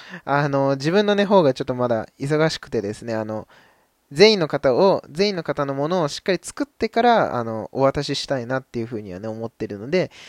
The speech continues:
まだちょっと先の話にはなっちゃうかなって思うんですけれどもね、ちょっとまあ、考えてることがありますのでですね、あの、お二人とも楽しみに、楽しみにしていただけたらいいかな。まあ、そんなね、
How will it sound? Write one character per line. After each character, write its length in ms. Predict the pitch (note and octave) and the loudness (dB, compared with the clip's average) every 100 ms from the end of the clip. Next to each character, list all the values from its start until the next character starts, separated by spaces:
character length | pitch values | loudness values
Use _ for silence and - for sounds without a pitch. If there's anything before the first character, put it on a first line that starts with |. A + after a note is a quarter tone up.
| - | -6
ま 140 | F#3 F#3 | 2 4
だ 100 | C#3 | 4
ち 100 | E3+ | 0
ょ 20 | |
っ 20 | |
と 280 | - G#2+ - - | -2 -2 -2 -8
先 320 | - B2+ D#3+ | -8 -4 -2
の 60 | |
話 320 | D#3 F#3 G3 G#3+ | 0 0 0 2
に 80 | |
は 80 | F#3 | 0
な 140 | B2 C3 | 0 0
っ 20 | |
ち 100 | D3+ | 0
ゃ 40 | |
う 40 | B2+ | 0
か 100 | G#2+ | -2
な 120 | G#2+ | -4
っ 20 | |
て 80 | A2 | -4
思 160 | A2+ | -4
う 20 | A2 | -6
ん 40 | |
で 80 | F#2 | -8
す 100 | - | -10
け 100 | G#2 | -6
れ 120 | F#2+ | -6
ど 80 | F#2+ | -6
も 100 | G#2+ | -8
ね、 200 | A#2 A2 - - | -8 -10 -16 -14
ち 80 | B2 | -10
ょ 20 | |
っ 20 | |
と 80 | - | -6
ま 120 | G#2+ | -4
あ、 40 | G#2 | -4
考 320 | C3 C#3+ D3+ | -4 0 2
え 80 | C3 | 2
て 100 | A#2+ | 0
る 80 | A2 | -4
こ 120 | A2 | -4
と 80 | G#2+ | -2
が 80 | |
あ 40 | G#2+ | -2
り 100 | A#2 | -2
ま 120 | B2+ | -4
す 120 | - | -6
の 120 | A2 | -8
で 140 | G2 F#2 | -6 -8
で 100 | G#2+ | -8
す 100 | A2 | -8
ね、 140 | B2 | -6
あ 80 | A2 | -6
の、 240 | G#2+ G#2 - _ - _ _ _ _ _ _ _ _ _ _ _ _ _ _ _ - | -6 -10 -12 _ -20 _ _ _ _ _ _ _ _ _ _ _ _ _ _ _ -8
お 60 | |
二 180 | B2 B2+ | -4 -2
人 100 | A#2 | -2
と 120 | A#2 | -4
も 220 | A2 G#2 - _ _ | -8 -8 -12 _ _
楽 220 | - C3+ C#3 | -4 -2 0
し 140 | D3 | -2
み 100 | C3 | -4
に、 180 | A2+ - | -6 -10
楽 200 | - B2 B2+ | -8 -6 -4
し 140 | G#3 | -4
み 120 | A3+ | -2
に 160 | D#3+ A2 | -4 -6
し 140 | - | -10
て 160 | - A#2 | -6 -6
い 40 | |
た 140 | B2 A#2 | 0 0
だ 120 | D3 | 0
け 120 | - | -4
た 120 | - | -6
ら 60 | C#3+ | -6
い 40 | |
い 60 | A#2 | -6
か 100 | - | -14
な。 80 | - | -8
ま 120 | B2 | -6
あ、 40 | A#2+ | -4
そ 140 | D3+ | -4
ん 80 | F3 | -2
な 100 | F3 | -2
ね、 180 | F3+ | -2